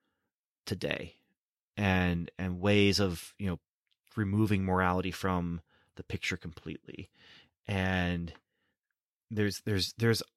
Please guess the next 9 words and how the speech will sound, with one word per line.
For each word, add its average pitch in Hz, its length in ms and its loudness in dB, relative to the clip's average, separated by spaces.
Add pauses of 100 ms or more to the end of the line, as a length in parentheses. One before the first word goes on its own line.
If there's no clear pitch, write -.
(240)
big 185 200 10
ideas 110 840 6
that 120 80 -2
you 110 180 2
can 113 140 2
appreciate 98 640 0
even 95 340 0
now, 80 360 -4
which - 240 -4